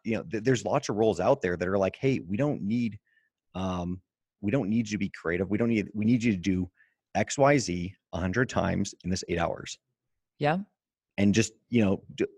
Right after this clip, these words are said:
Speaker 1: and if that, and that's, that's fair, as long as you're not being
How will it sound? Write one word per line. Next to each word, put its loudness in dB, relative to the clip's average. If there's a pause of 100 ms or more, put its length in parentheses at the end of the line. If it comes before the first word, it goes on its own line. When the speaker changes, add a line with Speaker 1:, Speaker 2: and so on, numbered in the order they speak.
(220)
Speaker 1:
and 8
if 2
that, 6
and -4
that's, 0
that's 0
fair, 2 (760)
as 4
long 8
as 4
you're 4
not 6
being 2